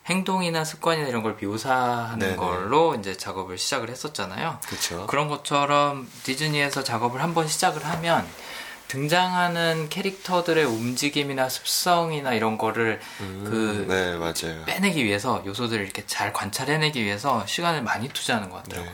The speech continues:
Speaker 2: 네, 이번에도 직접 케냐에 갔다고 하더라고요.
Speaker 1: 어.
Speaker 2: 케냐에 가서 직접 그 동물들 관찰 다 하고,
Speaker 1: 오.
Speaker 2: 그다음에 그 동물의 그 털 움직이는
Speaker 1: 네네.
Speaker 2: 거까지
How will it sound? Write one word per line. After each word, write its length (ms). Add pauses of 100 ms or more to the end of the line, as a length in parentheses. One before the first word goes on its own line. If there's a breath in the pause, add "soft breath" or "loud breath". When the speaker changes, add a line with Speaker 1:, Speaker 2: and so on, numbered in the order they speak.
(120)
Speaker 2:
네, 80
이번에도 460
직접 420
케냐에 480
갔다고 420
하더라고요. 540
Speaker 1:
어. 560
Speaker 2:
케냐에 360
가서 420 (100)
직접 320
그 160
동물들 720
관찰 440
다 140
하고, 480
Speaker 1:
오. 540 (300)
Speaker 2:
그다음에 600
그 180
동물의 680
그 240
털 340
움직이는 500 (540)
Speaker 1:
네네. 460
Speaker 2:
거까지 360